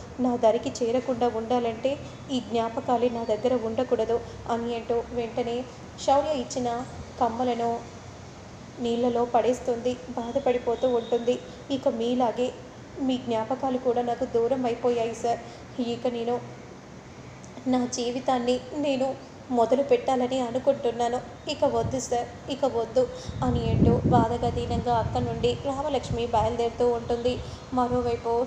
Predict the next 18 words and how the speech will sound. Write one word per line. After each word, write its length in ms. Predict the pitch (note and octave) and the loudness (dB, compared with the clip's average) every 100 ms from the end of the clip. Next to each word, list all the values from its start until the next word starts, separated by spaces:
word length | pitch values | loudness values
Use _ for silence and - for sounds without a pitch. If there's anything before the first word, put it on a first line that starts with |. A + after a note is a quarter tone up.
| B3 | 0
శౌర్య 300 | B3 A3+ B3 | 0 0 0
మాత్రం 500 | A#3+ - B3 A#3+ - - C4+ C4+ | 2 2 2 2 2 8 10 10
రామలక్ష్మి 600 | C4+ C4 B3+ - A#3 B3 | 10 8 4 2 2 2
ఫోటోను 500 | - A#3 A3+ C4 B3 | 2 2 4 4 0
చూసుకొని 420 | A#3+ A#3+ A#3+ A#3+ A#3+ | -2 2 2 2 2
బాధపడిపోతూ 880 | A#3+ A#3 A#3 B3+ A#3 - A3+ A3+ B3 | 2 2 2 2 2 2 0 2 2
ఉంటాడు. 500 | A#3+ - A#3 A#3+ B3 - - - A#3+ | 2 0 0 2 0 -4 -12 -4 2
"రామలక్ష్మి, 640 | A#3 A#3 B3 A#3 - B3 - D4 | 2 4 0 -2 -4 -4 -4 -6
ఇక 160 | C4 | -2
నువ్వు 220 | B3 B3 | 0 0
దీంతో 460 | B3 A#3+ B3 B3+ B3 - - - C4 | 0 -2 -2 2 0 0 -12 -6 2
నన్ను 220 | A#3+ A#3 | 2 2
పూర్తిగా, 640 | A#3+ B3 B3+ C4 B3+ B3 B3 - - - - - - - - - - - - - - - - - | 2 2 2 0 0 0 -2 -14 -16 -16 -16 -16 -16 -16 -16 -16 -16 -16 -16 -16 -16 -16 -12 -2
నువ్వు 200 | B3+ B3 | 2 4
నన్ను 240 | B3 A#3+ | 2 0
మర్చిపోతావని 840 | B3 A#3 A3+ C4+ C#4+ C#4 C4+ A#3+ C4 | 2 2 0 0 2 2 2 0 0
నాకు 220 | B3+ B3 | 0 0
తెలుసు, 400 | B3+ A#3 A#3 B3 | 2 2 2 0